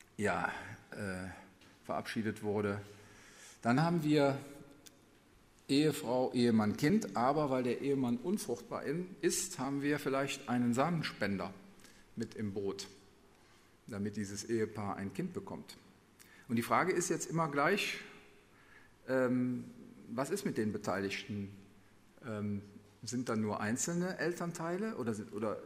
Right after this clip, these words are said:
streben wir an, dass die irgendwie alle Elternteile werden? Ähm, bisher haben wir ja normalerweise zwei Elternteile, ne? Aber diskutiert wird halt eben auch die Frage der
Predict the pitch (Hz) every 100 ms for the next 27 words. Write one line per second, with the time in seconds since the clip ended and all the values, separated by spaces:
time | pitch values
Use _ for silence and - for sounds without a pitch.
0 | - - 120 120 107 92 101 95 - 92
1 | 101 95 90 - 135 175 147 160 156 151
2 | 147 151 147 147 147 147 143 - - -
3 | - - - - - - - - 117 117
4 | 113 113 113 - - - - - - 120
5 | 127 117 117 113 107 101 98 98 101 -
6 | - - - 98 101 110 107 101 104 98
7 | 101 98 101 - - - - - - -
8 | - 95 107 131 156 160 160 156 165 185
9 | 226 - - - - - - 117 175 190
10 | 107 104 110 107 - 113 117 120 120 107
11 | - 110 113 - - 104 - 101 107 107
12 | 107 - - - - - 101 101